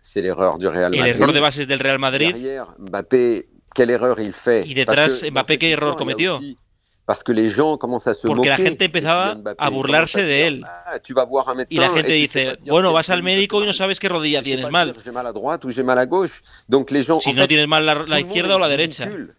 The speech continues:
Speaker 1: dans cette
Speaker 2: Todo el
Speaker 1: histoire.
Speaker 2: mundo ha
Speaker 1: Tout le
Speaker 2: sido
Speaker 1: monde est
Speaker 2: ridículo en esta
Speaker 1: ridicule.
Speaker 2: historia.
Speaker 1: Le staff médical
Speaker 2: Eh,
Speaker 1: du Real Madrid est ridicule.
Speaker 2: El
Speaker 1: Kylian
Speaker 2: staff
Speaker 1: Mbappé
Speaker 2: médico del Real Madrid
Speaker 1: est
Speaker 2: es
Speaker 1: ridicule
Speaker 2: ridículo.
Speaker 1: parce qu'on a le,
Speaker 2: Mbappé
Speaker 1: le
Speaker 2: es ridículo
Speaker 1: sentiment
Speaker 2: también
Speaker 1: qu'il
Speaker 2: porque
Speaker 1: ne
Speaker 2: no
Speaker 1: sait
Speaker 2: sabe
Speaker 1: pas
Speaker 2: que
Speaker 1: où
Speaker 2: iba
Speaker 1: il va.
Speaker 2: mal.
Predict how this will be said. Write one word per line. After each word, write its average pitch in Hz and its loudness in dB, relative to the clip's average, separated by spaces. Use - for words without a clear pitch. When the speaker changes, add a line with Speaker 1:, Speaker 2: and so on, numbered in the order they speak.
Speaker 1:
dans 82 -10
cette - -10
Speaker 2:
Todo 147 -4
el 170 2
Speaker 1:
histoire. - -2
Speaker 2:
mundo 185 2
ha - 6
Speaker 1:
Tout 180 2
le 208 -2
Speaker 2:
sido 190 2
Speaker 1:
monde 180 0
est 165 0
Speaker 2:
ridículo 180 0
en 170 -4
esta 165 -2
Speaker 1:
ridicule. - 0
Speaker 2:
historia. 131 -4
Speaker 1:
Le 120 -4
staff - -2
médical 135 0
Speaker 2:
Eh, - -8
Speaker 1:
du 107 0
Real 123 2
Madrid 117 0
est 98 2
ridicule. 143 -4
Speaker 2:
El 180 2
Speaker 1:
Kylian 139 4
Speaker 2:
staff 160 2
Speaker 1:
Mbappé 170 0
Speaker 2:
médico 180 0
del 180 2
Real 165 0
Madrid 165 0
Speaker 1:
est 185 0
Speaker 2:
es 170 -2
Speaker 1:
ridicule 151 0
Speaker 2:
ridículo. 123 -6
Speaker 1:
parce 107 -10
qu'on 110 -4
a 101 4
le, 101 4
Speaker 2:
Mbappé 101 2
Speaker 1:
le 143 4
Speaker 2:
es 139 2
ridículo 170 0
Speaker 1:
sentiment 165 0
Speaker 2:
también 160 0
Speaker 1:
qu'il - -14
Speaker 2:
porque 175 -2
Speaker 1:
ne 151 -2
Speaker 2:
no 151 -2
Speaker 1:
sait 147 -4
Speaker 2:
sabe 170 0
Speaker 1:
pas 117 -6
Speaker 2:
que 170 0
Speaker 1:
où - 0
Speaker 2:
iba 175 0
Speaker 1:
il 143 -6
va. 151 0
Speaker 2:
mal. 143 -2